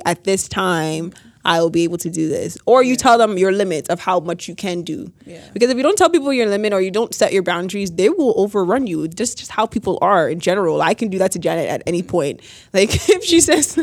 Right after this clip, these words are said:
Speaker 1: if she's like, "Oh," like, if she doesn't tell me, "Oh, I have an exam tomorrow," I can be like, "Janet, this is what we're doing,"
Speaker 2: Mm-hmm.
Speaker 1: and plan it and expect you to be there and be like,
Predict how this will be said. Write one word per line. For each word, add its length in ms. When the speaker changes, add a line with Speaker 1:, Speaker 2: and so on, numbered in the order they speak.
Speaker 1:
if 120
she's 180
like, 260
"Oh," 480
like, 320
if 100
she 60
doesn't 200
tell 180
me, 200
"Oh, 100
I 80
have 140
an 80
exam 400
tomorrow," 340
I 140
can 180
be 200
like, 260
"Janet, 460
this 180
is 60
what 120
we're 100
doing," 320
Speaker 2:
Mm-hmm. 440
Speaker 1:
and 300
plan 320
it 260
and 100
expect 460
you 80
to 140
be 220
there 380
and 260
be 100
like, 200